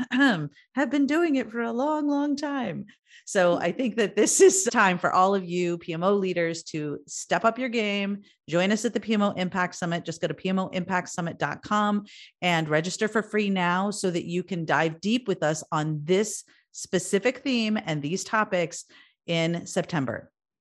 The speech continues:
Ben, thank you so much for being here with us for today. This is such a good episode, and I'm so excited 'cause we got a couple more coming between now and when the P M O Impact Summit happens. And the next one we're gonna be talking about is the difference between big A agile and business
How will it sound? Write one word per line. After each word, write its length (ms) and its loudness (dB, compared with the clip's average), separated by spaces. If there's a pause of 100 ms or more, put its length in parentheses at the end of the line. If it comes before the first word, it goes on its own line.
(340)
Ben, 200 4
thank 200 0
you 100 -2
so 200 0
much 280 2
for 120 0
being 380 0
here 260 -4
with 220 0
us 160 -4
for 120 -2
today. 560 -2 (360)
This 180 0
is 260 -4
such 320 -2
a 120 -2
good 160 2
episode, 340 0
and 100 -2
I'm 120 -4
so 160 -4
excited 340 -2
'cause 140 -6
we 80 -2
got 100 0
a 40 -4
couple 220 -6
more 200 -2
coming 420 -4
between 340 -6
now 400 0
and 160 -4
when 120 -4
the 60 -4
P 120 -6
M 80 -2
O 40 0
Impact 340 -6
Summit 240 -6 (100)
happens. 540 -2 (400)
And 320 2 (100)
the 80 -2
next 320 -2
one 100 0
we're 100 -2
gonna 120 -4
be 80 -2
talking 380 -4
about 400 0
is 200 -4
the 80 -6
difference 300 -6
between 240 -6
big 220 -2
A 240 0
agile 600 0
and 140 -6
business 340 -6